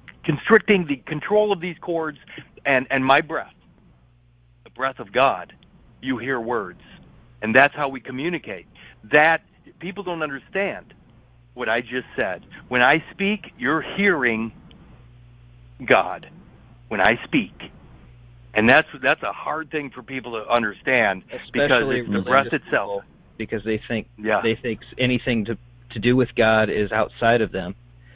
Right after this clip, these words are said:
Speaker 2: They don't, they, they, they, they simultaneously go to church and believe that God is within all of us,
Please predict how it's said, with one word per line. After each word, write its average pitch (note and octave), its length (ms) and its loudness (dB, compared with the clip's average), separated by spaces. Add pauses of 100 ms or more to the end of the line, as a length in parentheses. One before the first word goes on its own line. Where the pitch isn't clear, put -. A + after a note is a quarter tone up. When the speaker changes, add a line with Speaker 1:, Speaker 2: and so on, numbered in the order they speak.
(140)
Speaker 2:
They A#2 100 4
don't, A#2 320 4
they, B2 220 2
they, C3 280 0 (100)
they, C3 280 0 (380)
they C#3 260 4
simultaneously D3+ 840 0
go C3 180 2
to B2+ 100 0
church B2 380 0
and A2 100 -4
believe A2+ 340 0
that G#2+ 140 -2
God A#2 260 4
is G#2+ 120 -4
within A2+ 260 -4
all A#2+ 240 2
of G#2 100 -2
us, G2 140 -2